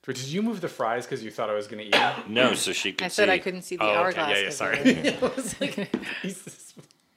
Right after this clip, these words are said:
Speaker 1: Stealing fries. Uh, no, you're not. Uh, they're for everyone. So you're gonna head outside? Is that what's happening, or you're
Speaker 3: Um,
Speaker 1: gonna keep trying?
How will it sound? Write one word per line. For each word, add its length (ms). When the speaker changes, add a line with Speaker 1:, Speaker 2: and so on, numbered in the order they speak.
Speaker 1:
Stealing 500
fries. 380
Uh, 320
no, 100
you're 140
not. 260
Uh, 420
they're 140
for 160
everyone. 360
So 420
you're 160
gonna 160
head 140
outside? 460
Is 100
that 120
what's 140
happening, 340
or 140
you're 240
Speaker 3:
Um, 300
Speaker 1:
gonna 180
keep 160
trying? 180